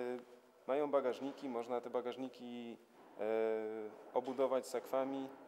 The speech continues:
także nie, nie, nie obciążamy jadącego w jakieś plecaki czy, czy, czy torby. E, wszystko mamy w sakwach,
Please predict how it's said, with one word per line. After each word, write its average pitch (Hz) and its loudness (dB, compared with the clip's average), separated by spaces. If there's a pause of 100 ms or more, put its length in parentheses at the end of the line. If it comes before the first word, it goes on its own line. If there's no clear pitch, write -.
(280)
także 127 -2
nie, 127 0
nie, 123 -2
nie 131 2
obciążamy 131 -2 (120)
jadącego 127 -4
w 120 -4
jakieś 120 -6
plecaki 123 -2
czy, 110 -8
czy, 107 -12 (640)
czy 120 -6
torby. 127 2 (520)
E, 120 2
wszystko 143 -2
mamy 127 0 (100)
w - -16
sakwach, 156 0